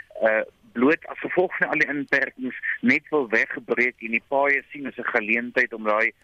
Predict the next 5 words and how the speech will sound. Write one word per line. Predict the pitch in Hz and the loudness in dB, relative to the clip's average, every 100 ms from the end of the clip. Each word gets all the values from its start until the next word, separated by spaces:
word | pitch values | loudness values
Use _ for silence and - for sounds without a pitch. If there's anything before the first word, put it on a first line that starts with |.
| _ - | _ -2
daai | 107 117 95 87 | 2 2 0 -6
vryheid | - 135 139 131 127 | -2 2 2 2 -2
te | 113 | -6
geniet. | 110 110 104 98 - _ _ _ _ | -4 -2 0 -2 -6 _ _ _ _
Eh, | - 104 107 | 2 2 2